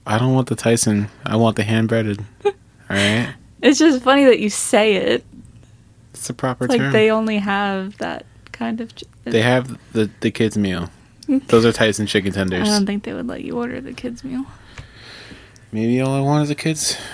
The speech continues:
Speaker 1: kid side portion. Kids'
Speaker 2: Well,
Speaker 1: size
Speaker 2: I,
Speaker 1: portion.
Speaker 2: I can't think of any other examples, but
Speaker 1: You just wanna
Speaker 2: you get
Speaker 1: call
Speaker 2: the
Speaker 1: me
Speaker 2: point.
Speaker 1: out.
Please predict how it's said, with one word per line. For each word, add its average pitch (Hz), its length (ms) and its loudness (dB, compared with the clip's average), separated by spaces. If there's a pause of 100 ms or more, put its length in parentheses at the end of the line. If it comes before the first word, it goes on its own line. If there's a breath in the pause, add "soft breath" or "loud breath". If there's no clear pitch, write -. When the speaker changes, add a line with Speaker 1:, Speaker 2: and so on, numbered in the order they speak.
(100)
Speaker 1:
kid 143 160 2
side 151 220 0
portion. 147 480 -4 (140)
Kids' 110 460 -2
Speaker 2:
Well, - 80 -16
Speaker 1:
size 104 380 0
Speaker 2:
I, - 40 -12
Speaker 1:
portion. 107 480 -8 (160)
Speaker 2:
I 208 40 0
can't 240 240 -4
think 208 140 -2
of 196 60 -2
any 196 240 -6
other - 180 -10
examples, - 640 -14
but 117 180 -8
Speaker 1:
You 208 60 -2
just - 200 -6
wanna 196 220 -6
Speaker 2:
you 233 80 -4
get 226 140 -6
Speaker 1:
call 107 100 0
Speaker 2:
the 98 80 -2
Speaker 1:
me 98 60 -2
Speaker 2:
point. 98 120 -2
Speaker 1:
out. 107 220 -6